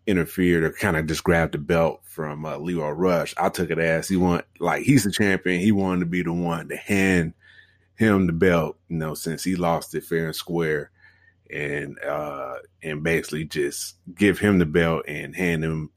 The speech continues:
you know, since he is the champion now. So that's how I read it. But, but I thought it was a, just a great finish to, uh, a, definitely a great story.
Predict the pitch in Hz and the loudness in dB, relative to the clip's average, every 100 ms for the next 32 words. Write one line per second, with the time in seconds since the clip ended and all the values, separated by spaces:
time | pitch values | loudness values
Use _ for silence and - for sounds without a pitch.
0 | _ 80 80 78 - - - 90 85 80 | _ -10 -6 -6 -6 -8 -4 -2 -2 -4
1 | - - 92 73 69 64 58 50 - 101 | -6 -2 -2 -4 -12 -10 -10 -8 0 2
2 | 117 101 92 101 82 82 69 - _ - | 2 2 2 4 2 0 -2 -12 _ -20
3 | _ _ _ 98 92 85 - _ _ _ | _ _ _ 4 4 2 -4 _ _ _
4 | _ _ _ - 202 190 - - _ - | _ _ _ -2 2 4 2 -6 _ 0
5 | 110 - 107 98 87 - _ _ 107 92 | 0 4 4 4 2 -6 _ _ -2 0
6 | 87 85 92 - 80 82 98 95 87 80 | -4 -4 -4 -4 -6 2 4 6 4 -2
7 | _ _ _ _ _ _ _ _ _ _ | _ _ _ _ _ _ _ _ _ _
8 | _ - 117 98 87 - - 101 90 82 | _ -2 0 2 0 -4 -4 -2 0 -2
9 | 80 73 - 78 80 78 78 80 - _ | -2 -4 -6 -6 -6 -8 -12 -16 -18 _
10 | _ 104 98 80 80 80 85 71 - 90 | _ 2 2 0 -4 0 0 0 -2 -2
11 | 73 - | -2 -8